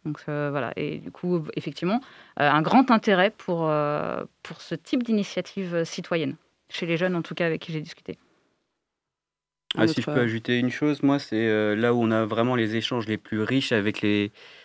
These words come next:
Speaker 2: avec les, les personnes, euh, qui soutiennent la primaire populaire, c'est lors des sessions d'accueil qu'on organise très régulièrement. Et c'est vrai que là, on se rend compte vraiment, euh, des fois du, du désarroi qu'ont les gens, euh, face à ce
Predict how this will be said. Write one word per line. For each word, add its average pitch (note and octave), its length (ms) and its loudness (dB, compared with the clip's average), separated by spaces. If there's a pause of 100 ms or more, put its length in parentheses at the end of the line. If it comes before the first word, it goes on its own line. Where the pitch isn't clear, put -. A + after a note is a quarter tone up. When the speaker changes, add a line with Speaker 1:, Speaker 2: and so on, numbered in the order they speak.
(160)
Speaker 2:
avec G#2 300 0
les, G2+ 680 2 (120)
les G2+ 120 -2
personnes, A#2 600 0
euh, G2+ 340 2
qui G#2 320 -2
soutiennent - 380 0
la G#2+ 100 4
primaire G#2+ 260 0
populaire, A#2+ 400 0
c'est - 140 -2
lors G2 140 4
des G2 80 0
sessions A2+ 300 0
d'accueil A2 300 2
qu'on G#2+ 160 0
organise G2+ 460 2
très B2+ 200 2
régulièrement. A2 600 2 (520)
Et G#2 60 0
c'est - 140 -2
vrai A2+ 160 4
que A2 100 2
là, G#2+ 120 4
on A2+ 80 4
se - 100 -6
rend A2 160 4
compte B2+ 420 -2 (260)
vraiment, A#2 600 6
euh, G2+ 300 4
des G#2 120 2
fois B2+ 300 4
du, G2 340 0
du F#2+ 120 -2
désarroi G#2 500 4
qu'ont - 140 0
les G2 160 2
gens, A2+ 320 4
euh, F#2+ 120 2
face - 280 -2
à G2 80 2
ce - 160 -6